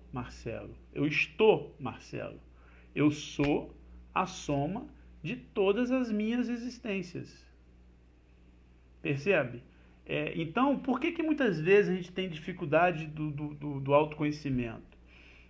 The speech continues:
Porque eu trago várias experiências. E nesse momento encarnado, eu não tenho acesso a tudo isso.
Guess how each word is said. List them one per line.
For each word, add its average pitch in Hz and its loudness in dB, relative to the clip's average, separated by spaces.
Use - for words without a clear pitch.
Porque 170 2
eu 196 2
trago 233 2
várias 165 4
experiências. 123 -4
E 156 2
nesse 247 4
momento 151 2
encarnado, 151 0
eu 165 2
não 214 -2
tenho 247 2
acesso 202 0
a - 0
tudo 131 -2
isso. - -10